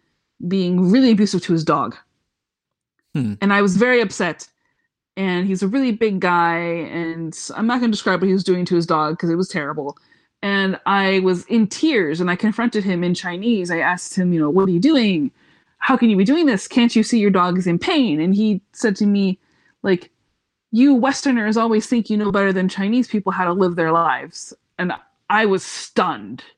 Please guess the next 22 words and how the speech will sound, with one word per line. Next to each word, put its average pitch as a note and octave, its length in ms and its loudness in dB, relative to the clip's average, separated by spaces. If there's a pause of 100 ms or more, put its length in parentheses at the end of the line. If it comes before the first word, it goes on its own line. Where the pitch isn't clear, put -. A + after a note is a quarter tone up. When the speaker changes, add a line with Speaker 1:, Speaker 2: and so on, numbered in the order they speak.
(320)
Speaker 2:
Hmm. C#3+ 200 -6 (420)
Speaker 1:
I A3 200 0
had A3+ 320 -4
no A3 280 -4
idea G3+ 500 -4
how F#3+ 200 -6
to E3+ 240 -10
answer G3 300 -8
that D#3 320 -10
at, D#3+ 160 -8 (240)
at F3+ 160 -8
that D#3+ 200 -8
point D#3+ 240 -4
in D#3 60 -6
time. D#3+ 400 -2 (640)
Like, E3 200 0
Speaker 2:
Mm-hmm. B2 160 -2
Speaker 1:
'cause G3+ 360 2 (200)
I G#3+ 120 4
was G#3 240 0
not A3+ 320 0
preparing, G#3 760 -2